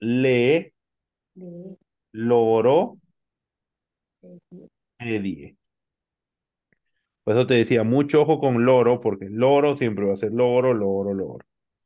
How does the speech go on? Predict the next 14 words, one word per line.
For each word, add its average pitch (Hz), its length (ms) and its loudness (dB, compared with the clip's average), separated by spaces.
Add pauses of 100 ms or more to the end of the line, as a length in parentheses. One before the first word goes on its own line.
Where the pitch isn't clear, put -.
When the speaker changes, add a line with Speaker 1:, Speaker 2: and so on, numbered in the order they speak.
(480)
Speaker 1:
Entonces, 117 360 -6
Speaker 2:
Sí. - 80 -20 (160)
Speaker 1:
loro 165 640 2 (160)
no 175 220 0
solo 196 420 0
va 135 100 2
a 127 40 -2
significar 117 840 -4
ellos. 151 760 -2 (800)
Loro 143 680 4
también 123 520 0
va 120 100 0
a - 20 -2
significar 127 880 -4